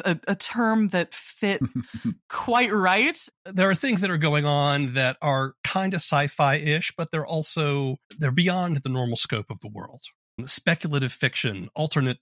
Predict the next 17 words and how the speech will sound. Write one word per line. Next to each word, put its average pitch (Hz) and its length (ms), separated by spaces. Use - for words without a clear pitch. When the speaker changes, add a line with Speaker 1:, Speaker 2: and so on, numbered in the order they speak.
Speaker 3:
reality. 101 500
The 156 80
show 214 160
itself 165 320
starts 160 340
off 143 320
as 117 500
a 117 260
podcast 123 460
within 123 160
a 104 40
podcast. 127 680
For 143 200
all 180 580
we 147 120
can 131 160
tell, 127 460